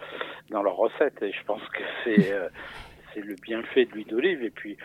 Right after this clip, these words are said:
et puis je pense que c'est pas une question de, que de mode, c'est qu'aujourd'hui, au fil des, des années, euh,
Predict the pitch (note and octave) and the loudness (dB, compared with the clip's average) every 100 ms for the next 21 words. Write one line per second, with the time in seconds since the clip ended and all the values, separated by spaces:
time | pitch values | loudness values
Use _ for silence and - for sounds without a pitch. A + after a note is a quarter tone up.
0 | - - - - - C3 - D#3 - C#3+ | -18 -20 -20 -14 -8 -6 4 4 4 0
1 | - - C#3 D3 B2+ A#2+ G#2+ A2+ - B2+ | 0 8 10 12 10 4 -4 -10 -6 -4
2 | A#2+ - - G#2+ A2 A#2 C#3+ D3+ G#2+ G2 | -4 -4 -6 -2 -2 6 8 8 6 -8
3 | - A2 - A2 G#2+ G#2+ G#2 A#2 D3+ D#3+ | -10 -10 -4 -4 -4 -4 -6 -6 -8 -8
4 | - - - - G2 - A#2+ A#2+ G#2+ G2+ | -14 -18 -20 -12 -10 -8 -10 -8 -6 -4
5 | G2 - G2 - G2 A#2 D3 D#3 C#3 G#2 | -6 -10 -10 -4 -2 2 2 4 2 0
6 | G#2 | -2